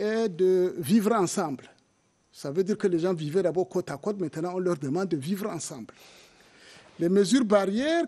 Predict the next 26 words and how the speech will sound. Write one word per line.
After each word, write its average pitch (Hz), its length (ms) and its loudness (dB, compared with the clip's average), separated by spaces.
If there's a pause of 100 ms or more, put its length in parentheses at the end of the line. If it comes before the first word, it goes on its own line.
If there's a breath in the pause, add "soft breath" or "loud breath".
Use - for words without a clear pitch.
(140)
qui 254 380 2
consistent 233 600 -2 (260)
à 190 800 -2 (220)
imposer 208 580 2
la 208 140 0
distanciation 160 1040 -4 (120)
viennent 240 300 0
contredire 208 680 2 (480)
le 175 160 0
vivre 208 300 -2
ensemble, 202 500 -4
puisqu'on 208 360 -2
demande 175 380 0
aux 156 140 -6
gens, 254 340 -2 (580 loud breath)
euh, 196 200 0
de 156 1000 -2 (580 soft breath)
de, 151 280 -4
de, 147 580 -2 (2000)
de 160 160 -6
se 175 140 0
distancer, 160 640 -4
et 190 140 0
cetera, 170 300 -8
et 156 80 -10
cetera. - 340 -12